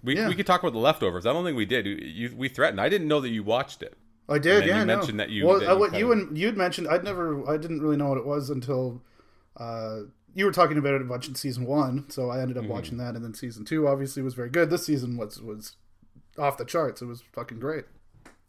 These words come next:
Speaker 1: Uh, it is an achievement, and if you, if you like strange television and, uh, very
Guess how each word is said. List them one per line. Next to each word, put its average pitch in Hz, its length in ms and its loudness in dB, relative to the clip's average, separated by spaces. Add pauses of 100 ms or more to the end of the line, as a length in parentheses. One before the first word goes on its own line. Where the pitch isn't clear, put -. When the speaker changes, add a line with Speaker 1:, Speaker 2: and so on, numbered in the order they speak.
(460)
Speaker 1:
Uh, 95 240 0
it 123 140 0
is 123 140 -2
an 120 100 -4
achievement, 117 460 -10
and 92 100 -12
if 90 100 -12
you, 98 180 -8 (180)
if 101 80 -14
you 107 100 -8
like 101 320 -6 (760)
strange 110 680 -6
television 87 580 -4
and, 85 340 -12 (160)
uh, 78 220 -8 (100)
very 113 640 -4